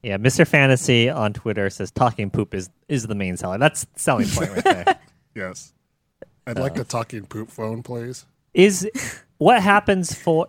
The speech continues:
Speaker 1: will it be a video for non-iPhone users to see? What ha-, like, you know, if someone, if you're, like, in a gr-, uh, uh, in a, a chat with, like, multiple people, for example,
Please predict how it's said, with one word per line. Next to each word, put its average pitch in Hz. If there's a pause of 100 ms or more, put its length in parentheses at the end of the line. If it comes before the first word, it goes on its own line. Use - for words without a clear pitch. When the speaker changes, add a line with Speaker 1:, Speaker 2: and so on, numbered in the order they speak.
Speaker 1:
will 175
it 220
be 220
a 151
video 135
for 117 (100)
non-iPhone 117
users 92
to -
see? 85 (1300)
What 123
ha-, 147
like, 123
you 131
know, 117
if 107
someone, 151
if 131
you're, 151
like, 139
in 123
a 110
gr-, 131 (120)
uh, 139 (200)
uh, 120
in 113
a, 101 (160)
a 107 (320)
chat 131 (380)
with, 107
like, 101
multiple 120
people, 113
for 98
example, 92